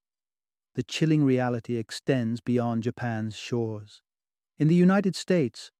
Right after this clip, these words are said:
warnings suggest that the diligence in monitoring nuclear plants might not be as rigorous as the public is led to believe. It stirs a disquieting thought.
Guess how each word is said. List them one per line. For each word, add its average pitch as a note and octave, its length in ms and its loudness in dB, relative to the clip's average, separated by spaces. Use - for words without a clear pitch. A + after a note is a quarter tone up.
warnings D#3+ 440 4
suggest C#3+ 460 -2
that B2 120 -6
the B2+ 80 -2
diligence C3+ 640 0
in C3 100 2
monitoring C#3 600 2
nuclear C3 400 2
plants A#2 500 -6
might C#3+ 300 0
not C#3+ 240 0
be C3+ 120 2
as A#2+ 160 -2
rigorous B2+ 560 0
as A#2+ 120 -4
the C3 100 -4
public C3+ 420 -2
is B2 140 -2
led B2+ 240 0
to - 80 -8
believe. B2+ 580 0
It D#3+ 140 0
stirs F#3+ 420 2
a D3 80 2
disquieting C#3+ 720 2
thought. B2+ 540 -2